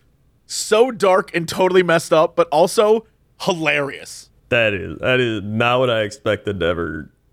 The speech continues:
Speaker 2: hear or see from the,
Speaker 1: I
Speaker 2: the, the
Speaker 1: can't believe
Speaker 2: wave
Speaker 1: that is
Speaker 2: genre. <laughs>
Speaker 1: Yeah, here we are. <laughs> I didn't think, I didn't think that's what we were gonna get to.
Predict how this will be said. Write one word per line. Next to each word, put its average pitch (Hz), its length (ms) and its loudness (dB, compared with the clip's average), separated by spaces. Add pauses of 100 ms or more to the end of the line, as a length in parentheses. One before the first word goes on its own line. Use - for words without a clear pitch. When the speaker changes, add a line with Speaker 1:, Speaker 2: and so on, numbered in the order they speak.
(240)
Speaker 2:
hear 104 460 -2
or 98 60 -4
see 101 400 -4
from 95 320 -6
the, 87 360 -6 (320)
Speaker 1:
I 196 140 2
Speaker 2:
the, - 60 -2
the 180 40 -2
Speaker 1:
can't 214 220 2
believe 208 360 2
Speaker 2:
wave - 60 -2
Speaker 1:
that 165 220 2
is 110 140 2
Speaker 2:
genre. 101 300 -4
<laughs> - 60 -20 (500)
Speaker 1:
Yeah, 196 260 0 (240)
here 190 200 2
we 226 120 4
are. 247 420 2 (120)
<laughs> - 120 -6
I 226 160 2
didn't 302 220 0
think, 247 260 0 (240)
I 202 140 2
didn't 233 240 0
think 208 140 -2
that's 190 220 2
what 214 60 -2
we 226 60 2
were 240 80 2
gonna 190 40 -4 (120)
get - 60 -8
to. 220 220 -2